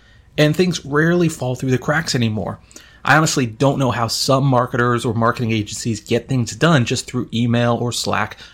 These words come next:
without a dedicated project management tool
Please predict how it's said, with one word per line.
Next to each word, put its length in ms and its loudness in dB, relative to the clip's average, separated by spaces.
without 600 0
a 60 0
dedicated 540 -2
project 440 -8
management 440 -2
tool 360 -2